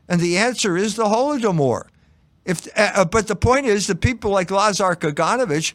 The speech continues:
were known as Jewish Bolsheviks at that point. They weren't known as Russians. And what they're doing is this judo of flipping all of their identities to Russian now to justify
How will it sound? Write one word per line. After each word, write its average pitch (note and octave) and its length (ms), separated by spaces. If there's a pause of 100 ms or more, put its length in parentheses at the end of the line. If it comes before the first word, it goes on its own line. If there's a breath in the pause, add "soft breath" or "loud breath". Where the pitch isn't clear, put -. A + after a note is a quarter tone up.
were F3+ 160
known G#3+ 380
as F3 260
Jewish G#3 420
Bolsheviks G#3 720
at C3 140
that B2 240
point. G#3 240
They A3 100
weren't A3 240
known D3 220
as A2+ 160
Russians. C3+ 580 (540 soft breath)
And F3 160
what A3 160
they're G3+ 120
doing A#3 380
is E3 220
this D#3+ 180
judo F#3+ 600
of D3+ 140
flipping G#3 460
all G#3 300
of F#3+ 80
their F3+ 140
identities D#3+ 680
to D#3 100
Russian D#3 640 (240 soft breath)
now D3 400 (220 soft breath)
to F#3 120
justify G3 800